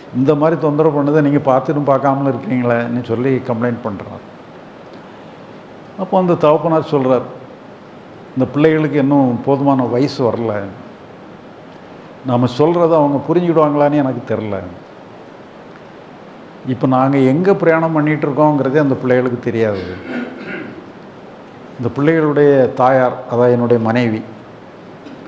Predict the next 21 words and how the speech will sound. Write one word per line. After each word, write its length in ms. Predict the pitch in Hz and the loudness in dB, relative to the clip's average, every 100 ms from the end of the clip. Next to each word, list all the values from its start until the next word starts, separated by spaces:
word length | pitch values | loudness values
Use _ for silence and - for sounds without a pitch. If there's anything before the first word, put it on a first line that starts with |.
| - - - - | -20 -20 -16 -4
ஒரு 140 | 120 - | -4 0
கல்லூரியில 560 | 127 165 165 139 127 - | 0 2 2 2 -2 -2
பேராசிரியரா 560 | 139 135 135 139 123 117 | 0 2 0 0 0 0
இருந்தாங்க. 600 | 101 98 85 85 127 113 - - - - - - - - - - | -2 -8 -10 -12 -14 -16 -20 -20 -20 -20 -20 -20 -20 -20 -20 -10
அவங்க 220 | 127 127 135 | -2 2 2
ஸ்டூடெண்ட்ஸ் 500 | 127 175 185 175 175 | 0 2 2 2 0
எல்லாம் 280 | 160 165 160 | 0 0 0
கூட்டிட்டு 720 | 151 147 127 165 165 139 151 - - - - | 0 0 -2 2 2 2 -2 -6 -16 -14 -2
நார்த் 300 | 131 151 - | 0 0 -2
இந்தியா 220 | 147 139 | 0 0
டூர் 300 | 127 165 170 127 | 2 0 -2 0
போனாங்க. 320 | 123 113 104 95 104 - - - - - - - - - - | -2 -2 -4 -6 -10 -12 -14 -16 -18 -20 -20 -20 -20 -20 -8
அங்க 180 | 151 180 | -2 2
ஒரு 140 | 165 | 4
ஆக்சிடென்ட். 460 | 139 151 - 147 127 | 4 2 0 0 2
அதுல 260 | 123 127 127 - - | 2 2 0 -4 -12
அந்த 140 | 131 123 123 | -6 -6 -2
பிள்ளைகளை 360 | 165 202 190 | 2 4 4
காப்பாத்துற 560 | 185 156 156 170 - 160 143 | 2 2 2 0 2 0 2
முயற்சியில 380 | 151 147 156 | 2 0 -2
அந்த 200 | 165 147 | 0 0